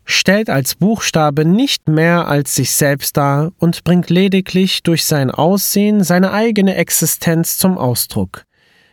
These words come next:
während er auf vielfältige Weise über seinen Schreiber berichtet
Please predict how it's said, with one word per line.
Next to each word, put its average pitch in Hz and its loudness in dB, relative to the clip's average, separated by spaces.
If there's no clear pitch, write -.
während 139 0
er 143 2
auf 143 0
vielfältige 202 0
Weise 156 2
über 160 0
seinen 135 2
Schreiber 131 0
berichtet 196 0